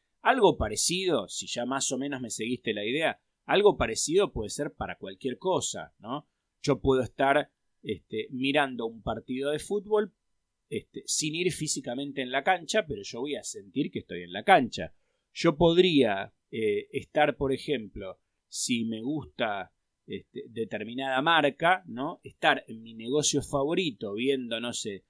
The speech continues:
un par de zapatillas, una cartera, un jean que me encanta,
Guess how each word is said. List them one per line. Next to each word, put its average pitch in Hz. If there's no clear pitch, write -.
un 120
par 139
de 139
zapatillas, 135
una 127
cartera, 123
un 135
jean 160
que 127
me -
encanta, 196